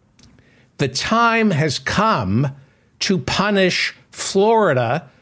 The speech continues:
financially. I talked about this yesterday, the same way we punished North Carolina for their twenty sixteen bathroom bill,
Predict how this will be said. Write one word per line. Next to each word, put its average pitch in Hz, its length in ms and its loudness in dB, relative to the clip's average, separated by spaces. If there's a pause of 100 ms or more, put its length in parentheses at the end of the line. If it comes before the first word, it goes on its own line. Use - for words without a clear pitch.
financially. 180 1300 0 (640)
I 113 100 -2
talked 170 340 -2
about 139 320 0
this - 240 -2
yesterday, 185 500 0
the 101 140 0
same 160 320 0
way 160 120 2
we 147 220 2
punished 151 560 -2
North 160 480 0 (260)
Carolina 160 1000 -2 (340)
for - 160 -2
their 143 160 0
twenty 156 360 -2
sixteen 147 760 -2
bathroom 143 720 -2
bill, 78 460 -2